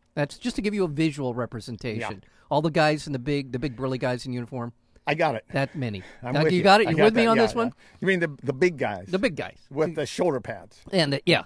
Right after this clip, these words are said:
Speaker 1: the
Speaker 2: And
Speaker 1: shoulder
Speaker 2: the headphones, too.
Speaker 1: Uh, yeah.
Speaker 2: The guys wearing the little
Speaker 1: That, those
Speaker 2: windbreakers,
Speaker 1: guys.
Speaker 2: too. Okay.
Speaker 1: That's how many people.
Speaker 2: Nanoscientists in Germany developed tiny bionic sperm bots.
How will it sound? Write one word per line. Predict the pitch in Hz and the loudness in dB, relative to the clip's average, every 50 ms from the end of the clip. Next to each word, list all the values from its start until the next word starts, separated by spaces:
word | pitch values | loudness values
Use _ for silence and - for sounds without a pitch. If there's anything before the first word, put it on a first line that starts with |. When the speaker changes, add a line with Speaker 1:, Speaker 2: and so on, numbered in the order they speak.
| - - | -4 -10
Speaker 1:
the | - 143 | -6 -4
Speaker 2:
And | 143 143 | -2 -2
Speaker 1:
shoulder | - 139 | 0 0
Speaker 2:
the | 127 170 | 0 -2
headphones, | 165 135 131 117 110 110 | -2 -2 -4 -6 -6 -6
too. | - - 139 160 | -6 -6 -6 -6
Speaker 1:
Uh, | 147 - | -4 -2
yeah. | 175 160 127 - | 0 0 2 2
Speaker 2:
The | 165 | 4
guys | - 165 160 143 135 | 4 4 4 4 2
wearing | 147 165 156 147 | 0 0 0 0
the | 143 | 0
little | 139 147 143 123 123 120 | 0 0 0 0 0 2
Speaker 1:
That, | 165 180 170 120 | 2 2 2 2
those | 147 156 170 175 165 156 | 2 4 4 4 6 4
Speaker 2:
windbreakers, | 147 139 120 104 | 4 2 2 0
Speaker 1:
guys. | 120 107 - | -2 -4 -6
Speaker 2:
too. | - 131 - | -8 -8 -6
Okay. | - 117 110 - 101 | -4 -6 -6 -6 -4
Speaker 1:
That's | 156 156 156 - | -2 -2 0 0
how | 202 180 | 0 -2
many | 180 185 175 175 | 0 0 -2 -2
people. | 156 - 170 139 117 - 120 110 147 | -2 -2 -4 -4 -4 -4 -2 0 2
Speaker 2:
Nanoscientists | 190 233 262 269 269 240 196 - - 175 170 151 147 131 - 151 123 - - | 2 4 4 4 2 2 2 2 0 0 2 0 0 -2 -2 -4 -4 -2 -2
in | 151 147 | -4 -2
Germany | 123 135 175 208 214 196 170 151 135 | -2 0 0 2 2 0 0 -2 -2
developed | 123 139 135 120 156 175 170 175 156 - - | -2 -2 -2 0 0 0 0 0 -2 -6 -8
tiny | - 180 202 214 202 190 | -6 -4 -2 0 0 0
bionic | 160 143 151 160 160 156 170 185 185 180 156 - | 0 0 -2 -2 -2 -2 -2 -2 -2 -4 -6 -8
sperm | - - _ - 180 196 202 190 170 147 | -16 -8 _ 0 0 2 2 0 -2 0
bots. | 120 113 101 87 90 - - - - - | 0 -2 -2 -2 -6 -10 -16 -18 -18 -20